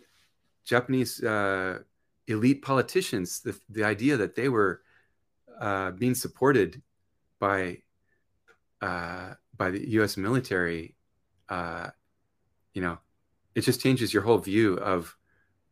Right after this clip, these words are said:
of what the, what is the L D P? Wh-, who are these people? They've been, they've been pushing us into war for the last three quarters of a century. And the only thing that held, one of, one of the things that held them back was the peace constitution and a, a, a Japanese respect for law.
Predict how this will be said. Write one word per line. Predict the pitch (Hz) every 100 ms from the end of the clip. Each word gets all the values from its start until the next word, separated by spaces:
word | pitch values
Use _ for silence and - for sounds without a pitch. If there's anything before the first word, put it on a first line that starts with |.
| -
of | 98 90
what | 110 117
the, | 113
what | 107 110
is | 156 139
the | 95
L | 90
D | 87
P? | - 95
Wh-, | 95 -
who | 123 139
are | 160
these | 135 -
people? | - 92 101 - _ _ _ _ _ _ _ _ _ -
They've | 107
been, | 110 110
they've | 104 110
been | 110
pushing | - 135 131 131
us | 123 -
into | 120
war | 98 104 160 113 - _ _ _ -
for | 107
the | 101
last | 110 107 - -
three | 127
quarters | 120 127 120 101
of | 95
a |
century. | - 156 170 92 85 _ _ -
And | 107
the |
only | 139 190
thing | 180 185
that | 143
held, | 151 117
one | 113
of, | 104
one | 117 143
of | 120
the | 104
things | 120 113 104
that |
held | 95 101
them | 95
back | 87 90 - - - _
was | 110 110 -
the |
peace | 95 113 -
constitution | 104 95 - 151 147 87 - _ _ _ _ _ _ _ _ _ _
and | 104 98
a, | 98 107
a, | 104 113
a |
Japanese | 90 110 - 113 101
respect | 92 - 107 -
for | 98
law. | 92 110 113